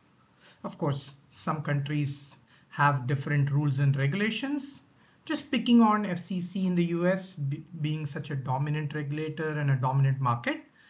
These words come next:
uh, indoor A Ps have been out in the market. The Wi-Fi six E certification is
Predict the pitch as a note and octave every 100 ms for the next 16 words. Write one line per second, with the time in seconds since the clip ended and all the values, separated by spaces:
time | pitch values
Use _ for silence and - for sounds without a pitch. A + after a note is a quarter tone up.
0 | - - - - F#3 F3 F3 A3 G#3 G3
1 | G3+ G3+ G3+ - - - F#3 F#3+ - G3+
2 | G3 - - F3 E3 E3+ E3 D#3 D#3 D#3
3 | D3+ D3 D#3 G#3 G3 - - C#3 C3 B2+
4 | C#3+ - D3 C#3+ C#3 - - - - E3+
5 | F#3 F#3 F3+ F3+ F3 F3 F3+ F3 F3 F3
6 | G3 F3+ F3+ D3+ C#3 - -